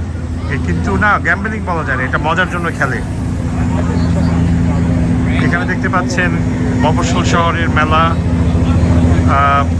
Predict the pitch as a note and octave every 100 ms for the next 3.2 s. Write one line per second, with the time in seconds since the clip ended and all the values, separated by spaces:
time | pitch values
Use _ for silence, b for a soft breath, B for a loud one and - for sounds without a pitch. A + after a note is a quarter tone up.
0 | - - - - - D#3 D#3+ E3 D#3+ D#3
1 | C#3+ - - - - - - A#3 A3+ E3+
2 | E3+ E3+ E3 G3 - G3+ G#3+ G#3 E3+ -
3 | E3 C#3+